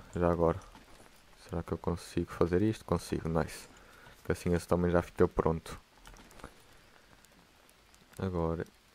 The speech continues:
isto aqui, eu tenho que alterar este sítio. Pô, tinha três, a sério? Ah, será que eu tenho sítio para isto? Se eu colocar...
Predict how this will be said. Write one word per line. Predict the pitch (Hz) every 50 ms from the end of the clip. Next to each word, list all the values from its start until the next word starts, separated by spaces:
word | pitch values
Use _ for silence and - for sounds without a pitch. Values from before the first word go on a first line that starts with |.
| - - -
isto | - - - - - - -
aqui, | 101 - - - - - - 85 87
eu | 82 - - _ _ _ _ _ - - - - -
tenho | - - 95
que | - - -
alterar | 95 92 - - - 95 - 90 90
este | 92 90 - - - - -
sítio. | - - - - - 101 95 - - - 87 90 - - - - - - - - - - - - - - _ _ _ _ _ _ _ _ _ _ - _ _ _ _ - - - - - - - - - - _ - - - - _ _ _ - - _ - - -
Pô, | 98 87 90 -
tinha | - 107 107 104 - -
três, | - - - 113 104 98
a | 87
sério? | - - - 92 101 127 131 - _ _ - - - - - - - - - - - - _ - - - - _ _ - - - -
Ah, | 90 90 87 90 90 90 90 92 - - - - - - - - - - _ - - _ _ - - - - _ _ - - - - - - - - - - - - - - - - -
será | - 95 92 90
que | - - - -
eu | 85
tenho | - - - 90 85 85 82
sítio | - - - - 90 85 - - - - - -
para | - 85 80
isto? | 82 82 85 95 - - - - -
Se | - - -
eu | 92
colocar... | - - 92 90 - - 90 87 85